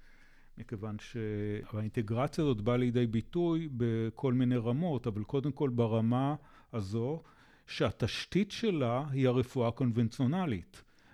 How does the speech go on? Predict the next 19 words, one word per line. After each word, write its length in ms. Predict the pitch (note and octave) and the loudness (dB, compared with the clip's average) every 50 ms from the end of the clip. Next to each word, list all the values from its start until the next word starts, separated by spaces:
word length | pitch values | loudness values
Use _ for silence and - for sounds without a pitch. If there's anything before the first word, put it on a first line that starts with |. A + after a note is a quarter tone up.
| - _ - | -20 _ -4
ומה 260 | A2+ A2+ A2 B2+ C#3 | 0 2 2 2 2
שאנחנו 380 | - - D#3+ D3 C#3 - D#3 C#3+ | 2 2 0 0 0 0 0 0
מנסים 400 | C#3 C3+ C3 A#2+ - - C#3+ C#3 | 2 2 2 0 0 0 0 0
לעשות 360 | C#3 A#2+ - - C#3+ B2+ B2+ | 0 0 0 0 0 0 2
ברפואה 400 | B2+ A#2+ A#2+ - - C3+ B2+ C3 | 0 0 0 -2 -2 0 2 2
האנתרופוסופית 880 | C3+ C3 C3+ C3+ A#2+ - C#3 B2+ - C#3 B2 - F#3+ G3 - G3 C#3+ A2+ | 2 2 2 0 0 0 -2 -2 -2 -4 -6 -4 -6 -4 -4 -4 -2 2
זה 120 | B2 C3 | 4 4
להרחיב 760 | A#2+ B2+ B2 A#2 A2+ A2+ - - - - - F3+ G3+ F#3+ G#3 | 6 6 6 4 4 2 -2 -4 -2 2 2 2 4 4 2
אותה 380 | G3 - - - C3 G#2+ G#2 A2 A#2+ - - - - - - - - | 0 0 0 0 0 0 0 -2 -4 -8 -14 -20 -20 -20 -12 -4 0
לאותם 680 | B2+ A#2+ A2 G#2 - - D3+ D#3 E3 F3 F#3+ F#3+ G3 F#3+ | 0 0 0 0 -2 0 0 2 2 2 2 2 0 0
רבדים 680 | - - D3 D3 B2 B2+ B2+ A2 G#2+ B2+ C3 C#3+ D#3 | 0 2 2 2 4 2 0 2 2 2 2 2 0
שבהם 460 | - - D3+ B2+ G#2 A#2+ B2 C3+ D3 | 0 0 0 2 4 4 4 4 2
הרפואה 340 | C#3 B2+ A#2+ - - C3+ B2+ | 0 0 -2 -2 -2 -2 -2
הקונבנציונלית 840 | B2+ - D#3+ C#3+ B2 B2 A#2 - C3+ B2 A#2 A#2+ A#2 B2+ B2 - - | -2 0 0 2 2 2 0 0 0 2 2 2 2 0 -2 -2 -2
לא 180 | C#3 D3 E3 G3 | 0 0 2 2
נוגעת, 760 | F#3 E3+ C#3 A2+ G2 A2 G#2 G2 G2 G2 - - - - - - - _ _ _ - - - - - - - - | 2 2 0 0 0 0 0 0 0 -4 -6 -10 -16 -20 -20 -20 -20 _ _ _ -20 -20 -20 -20 -20 -20 -10 -4
כמו 220 | - B2+ B2+ C3+ | 0 2 4 4
למשל 500 | D3 D3+ C#3 B2 A2+ - - C3 B2 B2 | 6 6 4 4 2 0 0 2 2 2
למעורבות 1300 | C3 C#3 C#3+ C#3 A#2+ B2 A#2+ A#2 A#2+ A#2+ A#2+ A2+ G#2 G#2 A2 G2+ F#2+ G2 A2 A#2+ B2+ C#3+ - - - - | 2 2 0 2 2 4 6 6 6 4 4 2 2 2 0 0 0 0 0 0 0 -2 -4 -8 -16 -20